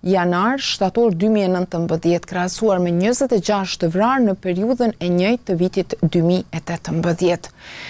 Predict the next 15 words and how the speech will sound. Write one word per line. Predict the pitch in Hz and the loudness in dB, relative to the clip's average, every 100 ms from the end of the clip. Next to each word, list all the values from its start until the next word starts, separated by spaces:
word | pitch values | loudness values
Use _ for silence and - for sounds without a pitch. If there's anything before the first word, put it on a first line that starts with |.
| - - - | -16 -20 -6
Terrorizmi | 269 277 254 240 214 302 285 | -2 -2 0 -2 0 2 4
i | 208 | 2
ekstremit | 190 - - 202 196 180 - | 0 -4 0 2 2 0 0
të | 247 202 | -2 2
djathtë | 202 214 262 - 196 | 0 0 -2 -2 -2
motivohet | 190 196 185 208 202 185 | 0 -2 0 0 0 -4
nga | 180 165 - | -4 -4 -4
disa | 247 - 294 277 | -2 -2 0 2
ideologji | 220 202 190 185 175 180 170 | 2 2 2 2 0 0 2
dhe | 170 | 0
besime | 202 - 247 277 240 | 0 -2 0 2 2
të | 196 190 | 0 0
së | - 190 | 0 0
djathtës, | 180 - - - 196 180 - | 0 -2 -6 -6 -6 -6 -2
përfshir | 220 202 - 214 190 | -2 0 0 0 0